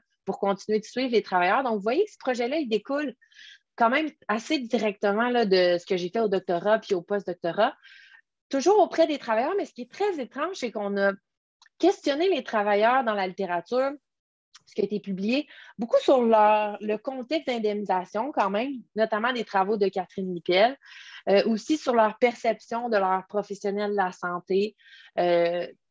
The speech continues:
des médecins, donc, euh, leur approche, euh, les enjeux avec le,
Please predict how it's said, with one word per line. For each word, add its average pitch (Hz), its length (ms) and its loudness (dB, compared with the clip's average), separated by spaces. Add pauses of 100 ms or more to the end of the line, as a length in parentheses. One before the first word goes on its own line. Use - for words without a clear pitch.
(120)
des 202 200 2
médecins, 202 560 -2
donc, 180 380 -6
euh, 170 160 2 (480)
leur 185 380 4
approche, 226 840 2
euh, 170 260 2
les 180 220 0
enjeux 185 500 -2
avec 180 300 -4
le, 170 320 -6